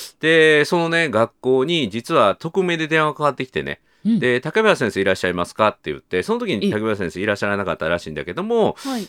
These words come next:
Speaker 1: またかかってきてね。
Speaker 2: はい。はい。
Speaker 1: で、出た時にその女の人やったらしいんだけども、
Speaker 2: ええ。
Speaker 1: 「私は何年前にね、
Speaker 2: うん。
Speaker 1: えー、堀江中学の生徒でした」と。
Speaker 2: はい。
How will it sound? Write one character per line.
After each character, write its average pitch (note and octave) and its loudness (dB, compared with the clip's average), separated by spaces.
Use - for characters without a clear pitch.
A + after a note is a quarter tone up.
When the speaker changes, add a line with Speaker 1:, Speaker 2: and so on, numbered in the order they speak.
Speaker 1:
ま C4 -6
た G3 -4
か - -8
か G3 0
っ - -6
て F#2+ -6
き - -14
て D#2 -4
ね。 D#2+ -6
Speaker 2:
は C#4 -8
い。 A3 -4
は E3 0
い。 - 2
Speaker 1:
で、 E3+ 0
出 A3 -2
た G#3+ 0
時 F2 -4
に F#2+ -4
そ B2 -4
の B2 -2
女 B3 0
の A2+ -6
人 - -4
や F#2+ 2
っ F#2 -4
た F2+ -2
ら E2+ 0
し - -12
い E2 -6
ん - -8
だ D2 -8
け D#2 -8
ど G#2+ -10
も、 F3+ -2
Speaker 2:
え B3+ -2
え。 C#3 -8
Speaker 1:
「私 C#3+ -4
は D#3+ 0
何 G#2 -2
年 G#2+ 0
前 G#2 0
に C#2+ -10
ね、 G2 -8
Speaker 2:
う - -8
ん。 F2+ 0
Speaker 1:
え C#2+ -2
ー、 - -14
堀 C3+ 0
江 C3 4
中 B2+ -4
学 F#2+ -2
の E3 -2
生 F#2+ 0
徒 F2+ -6
で F#2+ -2
し - -6
た」 D2+ -2
と。 C#2 -16
Speaker 2:
は A#3+ -4
い。 F#3 -10